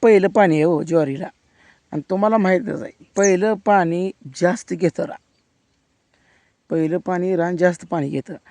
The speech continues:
आता ह्याला दुसरं पाणी लावायचं म्हटलं ना, पाणी पळत जाते, दार मोडायला लागत नाही,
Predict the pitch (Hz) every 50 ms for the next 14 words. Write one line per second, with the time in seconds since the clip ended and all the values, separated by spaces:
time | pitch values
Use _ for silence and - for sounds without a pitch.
0 | - _ _ _ - _ _ _ 143 147 151 - 196 196 180 190 196 214 208 180
1 | 160 185 220 185 - - 185 208 214 214 254 247 240 226 226 240 233 214 208 214
2 | 220 214 220 233 220 190 180 180 151 147 151 156 - - - _ _ _ _ _
3 | _ _ _ _ 202 214 220 208 214 214 - _ _ _ _ _ 214 226 240 254
4 | 254 208 214 196 - - - - - - - - - - - - - - - -
5 | - - _ _ _ _ _ _ _ - - 139 131 131 143 139 143 156 160 170
6 | 185 190 190 190 190 196 196 202 202 196 175 202 202 - 196 196 226